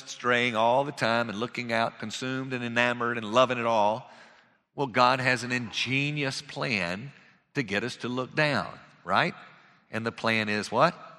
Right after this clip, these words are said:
Tribulation. He gives us tribulation.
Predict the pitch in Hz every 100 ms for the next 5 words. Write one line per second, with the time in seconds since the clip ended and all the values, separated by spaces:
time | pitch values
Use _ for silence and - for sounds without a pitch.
0 | - - _ _ _ _ _ _ 87 90
1 | 117 147 185 - 82 - - - - _
2 | _ _ _ _ _ _ - 127 117 120
3 | 135 - 143 151 160 165 -